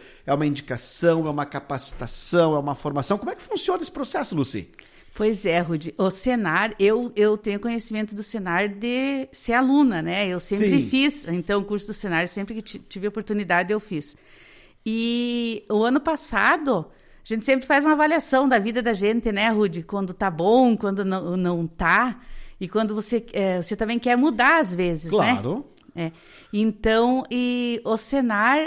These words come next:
Speaker 2: ele, eu gosto da metodologia dele.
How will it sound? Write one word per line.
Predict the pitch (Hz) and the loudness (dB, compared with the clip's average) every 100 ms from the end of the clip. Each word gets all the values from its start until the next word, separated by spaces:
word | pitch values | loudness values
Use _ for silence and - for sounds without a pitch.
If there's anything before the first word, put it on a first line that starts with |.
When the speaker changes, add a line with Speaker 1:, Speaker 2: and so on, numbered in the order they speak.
| - - | -4 -8
Speaker 2:
ele, | 220 220 226 233 226 214 - | -4 -2 0 2 0 -2 0
eu | 208 214 | 2 2
gosto | 185 208 233 | 2 2 2
da | 240 | 0
metodologia | 254 254 247 254 254 202 247 277 | 0 0 -2 0 0 0 0 0
dele. | 180 151 - | 0 -4 -4